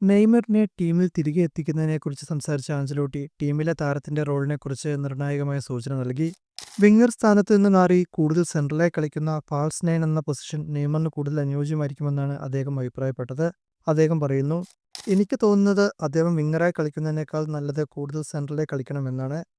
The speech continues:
കാരണം ഇന്നത്തെ ഫുട്ബോൾ വിങ്ങർമാർക്ക് ഡിഫൻസിലും സഹായിക്കേണ്ടതുണ്ട്. എന്നാൽ മധ്യഭാഗത്തായി കളിക്കുമ്പോൾ പ്രതിരോധപരമായ ചുമതലകൾ വളരെ കുറവായിരിക്കും. വളരെ കഴിവുള്ള ഒരു കളിക്കാരൻ ഗോളിനോട് അടുത്ത് നിൽക്കുമ്പോൾ കൂടുതൽ ഗോളുകൾ നേടാൻ അവസരമുണ്ടാകും.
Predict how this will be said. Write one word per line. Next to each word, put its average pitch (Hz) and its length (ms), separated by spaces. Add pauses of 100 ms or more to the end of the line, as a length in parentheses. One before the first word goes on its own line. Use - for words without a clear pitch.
(220)
കാരണം 190 400
ഇന്നത്തെ 196 280
ഫുട്ബോൾ 175 400
വിങ്ങർമാർക്ക് 160 680
ഡിഫൻസിലും 156 520
സഹായിക്കേണ്ടതുണ്ട്. 139 880 (560)
എന്നാൽ 220 340
മധ്യഭാഗത്തായി 226 720
കളിക്കുമ്പോൾ 175 600
പ്രതിരോധപരമായ 180 680
ചുമതലകൾ 156 480
വളരെ 143 240
കുറവായിരിക്കും. 135 760 (360)
വളരെ 214 480
കഴിവുള്ള 196 440
ഒരു 170 240
കളിക്കാരൻ 156 500
ഗോളിനോട് 151 400
അടുത്ത് 156 220
നിൽക്കുമ്പോൾ 147 500
കൂടുതൽ 147 360
ഗോളുകൾ 139 320
നേടാൻ 139 280
അവസരമുണ്ടാകും. 131 800